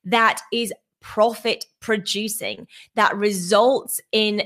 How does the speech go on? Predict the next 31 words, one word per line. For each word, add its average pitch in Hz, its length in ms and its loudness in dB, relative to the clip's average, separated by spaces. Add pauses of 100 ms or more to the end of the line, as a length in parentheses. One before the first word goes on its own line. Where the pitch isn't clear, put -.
increased 208 640 -4
profit. 180 600 -4
And 202 360 -4
that 240 320 -2
doesn't 320 380 2
mean 262 360 2
delivery, 220 760 0 (260)
because 233 240 0
delivery 262 400 4
is 226 140 2
just 202 360 0 (320)
delivery. 202 760 0 (280)
That 233 240 2
means 240 480 0
the 196 100 -6
kind 196 220 -6
of 180 100 -4
sales 196 520 2
and 185 120 -4
marketing. 175 680 -4 (280)
That 220 200 2
means, 220 300 4
what 202 360 2
do 269 80 0
you 233 240 -2
need 214 340 -2
to 202 100 -8
do 247 540 0 (360)
in 226 240 4 (160)
order 220 680 4
to 208 500 -2